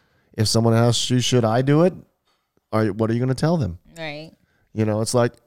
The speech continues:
Speaker 1: you can't turn away from having to come up with this. So some people, I know some people are frustrated. It's been two years of this shit.
Speaker 2: I know. <laughs> It's crazy.
Speaker 1: But what, what keeps me going, what keeps me <laughs> relatively sane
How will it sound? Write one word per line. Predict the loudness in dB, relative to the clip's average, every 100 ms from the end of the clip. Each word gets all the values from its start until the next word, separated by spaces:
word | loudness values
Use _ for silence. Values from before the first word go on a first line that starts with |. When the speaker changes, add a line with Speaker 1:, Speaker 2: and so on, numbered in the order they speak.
| _ 0
Speaker 1:
you | 2 2
can't | 2 4 4 0
turn | -2 0 0
away | 0 -2 -4 -6 -12 _ _ _ _ _ _ _ _
from | 0 0
having | 2 2 2 0
to | 0
come | 0
up | 0
with |
this. | 2
So | 2
some | 4 4
people, | 4 4
I | 4
know | 4 4
some | 4
people | 4 2
are |
frustrated. | 0 0 0 2 2
It's | 2
been | 0 -2
two | 0 0
years | 0 -2 -2 -4
of | -2
this | -2
shit. | 0 -2 0 0 0 0 0 -2 _ _ _ -10
Speaker 2:
I | -8 -8 -8 -10 -12
know. | -12
<laughs> | -16 _ _ _
It's | _ -20 -20 -20
crazy. | -20 -20 _ _ _ _
Speaker 1:
But | 2 4 4
what, | 2 0 0 0
what | 0 0
keeps | -2 -2 0
me | 0
going, | 4 4 4 2
what | 0
keeps | -2 -2 -2
me | 2 0 0
<laughs> | -2 -2 -8 -16 -20 -20 -20 -20 -20 _ _ _ _ _ _ _ _ _
relatively | 4 8 8 6 4 4 4
sane | 4 4 4 2 -2